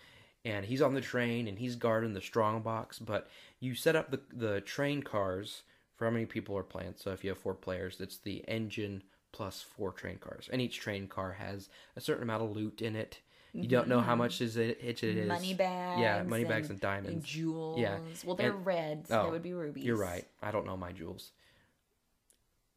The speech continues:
Speaker 1: Anyway, so <laughs> on the,
Speaker 2: Uh.
Speaker 1: on the, uh, the back of each of these, these little tokens is a, is a hidden value. You don't know how much it is until
Speaker 2: Until
Speaker 1: you
Speaker 2: the
Speaker 1: pick
Speaker 2: end
Speaker 1: it
Speaker 2: of the
Speaker 1: up.
Speaker 2: game.
Speaker 1: Well,
Speaker 2: Mm-hmm.
Speaker 1: when you pick it up, you see what it is.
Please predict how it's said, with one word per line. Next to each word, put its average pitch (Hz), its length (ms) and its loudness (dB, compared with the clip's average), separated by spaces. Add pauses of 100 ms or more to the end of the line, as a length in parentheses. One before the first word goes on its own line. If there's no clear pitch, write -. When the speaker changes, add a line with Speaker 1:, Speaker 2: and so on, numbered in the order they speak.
(100)
Speaker 1:
Anyway, 95 460 2 (520)
so 139 240 12
<laughs> - 300 6
on 165 420 6
the, 143 260 2
Speaker 2:
Uh. 139 500 -4 (520)
Speaker 1:
on 185 300 8
the, 151 300 6
uh, 117 280 6 (720)
the 131 120 2
back 120 300 6
of 113 100 2
each 113 160 0
of 113 100 0
these, 101 400 -2 (100)
these 110 260 -4
little 104 160 0
tokens 104 560 2
is 101 100 -6
a, 101 180 2
is 104 120 -8
a 110 40 2
hidden 113 260 0
value. 104 320 -2
You 113 120 -4
don't 110 160 2
know 101 160 0
how 104 100 -4
much 101 240 -4
it 101 100 0
is 101 240 -4
until - 80 -6
Speaker 2:
Until 101 100 0
Speaker 1:
you 95 80 0
Speaker 2:
the 90 60 -4
Speaker 1:
pick 85 140 -2
Speaker 2:
end 92 80 2
Speaker 1:
it 98 40 2
Speaker 2:
of - 60 0
the - 60 -6
Speaker 1:
up. 190 60 -6
Speaker 2:
game. 175 180 -10 (400)
Speaker 1:
Well, 120 140 8
Speaker 2:
Mm-hmm. 110 100 4
Speaker 1:
when 107 80 0
you 98 60 -4
pick - 200 -10
it - 100 -8
up, - 120 -8
you - 80 -8
see - 160 -12
what - 180 -16
it - 80 -16
is. - 180 -14